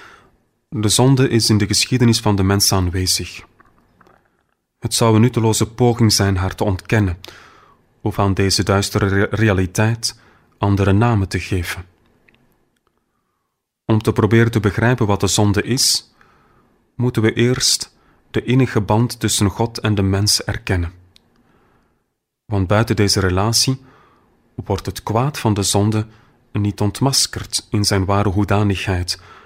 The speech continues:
van afwijzing, van en verzet ten opzichte van God.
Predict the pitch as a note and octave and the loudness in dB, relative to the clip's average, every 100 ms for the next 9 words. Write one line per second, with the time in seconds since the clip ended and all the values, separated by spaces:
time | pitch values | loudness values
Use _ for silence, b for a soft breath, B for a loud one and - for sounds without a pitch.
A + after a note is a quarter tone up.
0 | B B B - G2+ - A2 - G#2 F#2 | B B B -6 -4 -2 -4 -2 -2 0
1 | F2+ - E2 b b b b b b b | -2 -2 -6 b b b b b b b
2 | b _ - - F#2 G2+ A2+ B B B | b _ -14 -6 -2 0 -2 B B B
3 | - G2 G#2 - A2+ G#2+ - - G2+ A#2 | -4 -2 -2 0 0 -2 -6 -4 -2 0
4 | A#2 - - G2+ - F2 E2+ F#2 - - | -2 -4 -4 -8 -4 -4 -4 -10 -8 -10
5 | - | -10